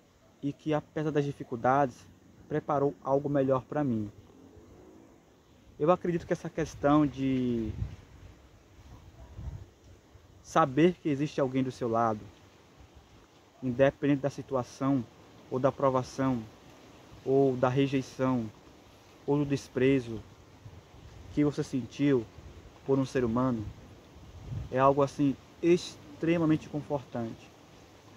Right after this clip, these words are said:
Mas mais importante do que saber que tem alguém do meu lado, é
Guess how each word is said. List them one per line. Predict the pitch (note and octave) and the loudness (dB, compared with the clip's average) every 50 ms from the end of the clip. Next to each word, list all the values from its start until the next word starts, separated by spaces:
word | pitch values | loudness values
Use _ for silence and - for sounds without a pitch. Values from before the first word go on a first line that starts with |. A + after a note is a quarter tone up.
| - - - - - - - - - - - - - | -20 -20 -20 -20 -20 -20 -20 -20 -20 -20 -20 -8 0
Mas | D3 D3 C#3 C#3+ | 0 0 2 2
mais | D#3 E3+ G3+ A#3+ A3+ A3 | 4 6 6 6 6 4
importante | G3+ - - F3+ D3+ - - E3 - | 2 4 4 2 2 2 -2 -6 -6
do | D#3+ D#3 | -6 -10
que | - E3 | -10 -10
saber | - - D3+ C#3 B2+ C3 D3+ F#3 - | -6 -4 -4 -2 0 2 2 2 2
que | - | 0
tem | - - C#3+ | -4 -2 0
alguém | C#3 C3+ C3+ C3+ | 0 2 0 0
do | C3 B2+ | 0 0
meu | A#2+ A2+ | 0 2
lado, | A2+ A2+ A#2+ C#3 C#3+ C3+ A#2 G#2 G2 - - - - - - - - - - - - - - - - - - - - - - - - - - - - - - - - - - | 4 6 6 6 6 4 0 -8 -14 -14 -20 -20 -20 -20 -20 -20 -20 -20 -20 -20 -20 -20 -20 -20 -20 -20 -20 -20 -20 -20 -20 -20 -20 -20 -20 -20 -20 -20 -20 -20 -20 -12 -4
é | D#3 D#3 D#3 D3 | 0 0 0 0